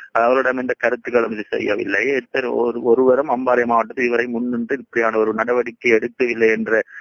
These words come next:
அஹ், அஹ், ஒரு அபிப்பிராயத்தில், ஒரு ஆதங்கத்தில் மக்கள் எங்களோடு தற்பொழுது எங்களை, நான் ஒரு பாதிக்கப்படாத ஒரு நபர், ஆனாலும் என்னை இணைத்து இந்த,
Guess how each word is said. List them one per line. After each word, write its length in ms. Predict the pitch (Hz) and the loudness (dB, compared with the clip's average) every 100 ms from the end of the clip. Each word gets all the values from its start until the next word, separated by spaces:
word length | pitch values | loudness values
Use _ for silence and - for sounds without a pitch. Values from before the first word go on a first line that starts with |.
| - - | -20 -2
அஹ், 260 | 107 104 101 - | 2 2 2 0
அஹ், 300 | 113 104 98 | 0 2 2
ஒரு 240 | 101 101 | 2 2
அபிப்பிராயத்தில், 880 | 104 117 - 127 104 98 - 131 143 | 0 -2 -2 -2 -2 -4 -4 -4 0
ஒரு 160 | 113 110 | 2 4
ஆதங்கத்தில் 600 | 113 127 123 110 107 127 | 2 2 0 -2 -4 -4
மக்கள் 420 | 131 123 123 120 | -4 -4 -2 -2
எங்களோடு 320 | 120 117 117 | -2 -2 -2
தற்பொழுது 540 | - 113 - 117 110 120 | -2 -4 -2 0 2 2
எங்களை, 520 | 123 123 120 120 113 - | 2 0 0 -4 -8 -12
நான் 240 | 110 110 117 | -4 -2 -2
ஒரு 140 | 117 - | -4 -2
பாதிக்கப்படாத 640 | 117 117 110 - 95 95 | -2 -2 -4 -2 -2 -2
ஒரு 200 | 98 92 | -4 -8
நபர், 300 | 95 98 113 | -8 -6 -4
ஆனாலும் 360 | 139 127 127 127 | -2 -2 -2 -4
என்னை 320 | 131 131 127 | -6 -4 -4
இணைத்து 460 | 117 127 117 _ 147 | -2 -2 -4 _ -8
இந்த, 280 | 143 123 | -2 0